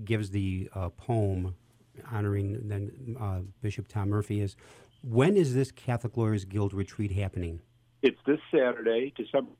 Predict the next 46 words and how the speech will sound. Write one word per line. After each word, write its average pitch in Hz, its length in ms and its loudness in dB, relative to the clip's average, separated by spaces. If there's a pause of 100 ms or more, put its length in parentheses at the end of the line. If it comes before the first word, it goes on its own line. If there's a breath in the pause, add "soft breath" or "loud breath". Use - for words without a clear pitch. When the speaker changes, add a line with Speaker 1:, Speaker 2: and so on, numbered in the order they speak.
(220)
Speaker 2:
fifth, 123 200 2 (220)
from 107 220 0
nine 120 300 4
A 123 120 2
M 117 280 2
to 120 80 -2
one 110 260 2
P 117 180 0
M, 113 340 0 (200)
uh, 104 360 -4
via 113 380 4
Zoom, 120 420 0 (540 soft breath)
and 107 480 0 (220)
you 117 180 0
can 117 100 -6
go 117 200 6
to 110 240 4 (360)
C 127 180 6
L 123 160 2
G 127 500 0 (120)
chicago 120 520 2
dot 110 280 2
org 110 400 2 (500 soft breath)
and 113 120 -2
learn 113 180 2
all 120 200 4
the 127 100 -4
details 107 600 -4
of 107 100 -6
how 110 160 0
you 113 200 0
register 107 640 0 (100)
for 101 80 0
this 92 160 0 (120)
free 101 120 4
retreat. 95 460 2 (720)
Speaker 1:
So - 180 0
again, 113 220 2
Speaker 2:
I 117 60 8
mean, 143 120 4
Speaker 1:
this 127 80 2
Speaker 2:
can 175 120 2
Speaker 1:
Saturday. - 240 6
Speaker 2:
you 147 60 6
imagine 135 200 2
that? 180 200 0